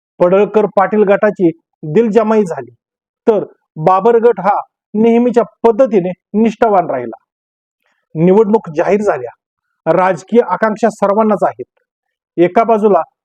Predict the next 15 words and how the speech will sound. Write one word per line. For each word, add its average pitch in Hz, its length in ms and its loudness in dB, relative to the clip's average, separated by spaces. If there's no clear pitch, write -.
पूर्वीपासूनचे 247 800 0
शिवसेनेचे 226 600 0
निष्ठावान 180 600 0
खरसुंडीचे 226 560 0
माजी 190 420 0
सरपंच 170 500 -2
अर्जुन 185 460 2
पुजारी 202 400 0
यांनी 208 400 0
धक्कादायक 254 520 0
निर्णय 220 360 2
घेत 208 140 0
पक्षांतर्गत 240 800 0
वैयक्तिक 202 560 0
शहकटशहाचे 220 1040 -2